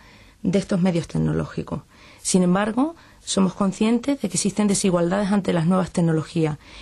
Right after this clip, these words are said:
y una carencia en la calidad de la educación impartida a través de estos medios,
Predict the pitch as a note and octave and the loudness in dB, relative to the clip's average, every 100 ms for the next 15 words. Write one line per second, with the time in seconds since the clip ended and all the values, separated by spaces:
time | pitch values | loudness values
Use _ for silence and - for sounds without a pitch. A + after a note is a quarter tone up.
0 | - F#3+ G3+ G#3+ G#3 A3+ A3+ A#3 G#3 G3 | -2 2 2 2 0 0 2 0 0 2
1 | F#3 F#3 G#3 G#3 F#3+ F3+ F3 G3 G3 F#3 | 2 2 2 0 0 -2 0 4 4 4
2 | F3 - G3+ G3+ G3 E3+ D#3+ E3+ - D#3 | 0 0 2 2 0 0 0 -2 -2 -2
3 | D#3+ E3+ D#3 | 0 0 0